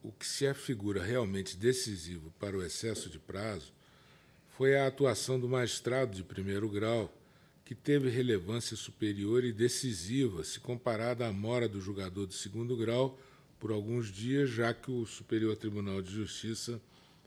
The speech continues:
agiu rápido e concedeu o habeas corpus. Então, eu creio que em relação ao desembargador não parece haver nenhum deslize. Em relação ao magistrado, eu vou permit-,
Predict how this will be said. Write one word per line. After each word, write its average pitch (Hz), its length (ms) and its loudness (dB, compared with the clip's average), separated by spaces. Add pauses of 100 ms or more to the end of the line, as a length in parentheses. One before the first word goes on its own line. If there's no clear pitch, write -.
(100)
agiu 110 340 0
rápido 107 520 -2
e - 40 0
concedeu 101 800 -2 (600)
o 110 100 -6
habeas 107 360 -2
corpus. 90 580 -8
Então, 107 420 -8 (680)
eu 107 80 -4
creio 113 360 2
que 113 160 -4
em 110 60 0
relação 107 580 0
ao 104 100 0
desembargador 110 840 -2
não 143 140 0
parece 104 500 -2
haver 92 380 -4 (600)
nenhum 104 460 -4
deslize. 95 720 -4 (520)
Em 170 180 6
relação 127 680 6 (260)
ao 139 300 4
magistrado, 110 880 0 (500)
eu 123 220 2
vou 131 240 0
permit-, 127 580 -2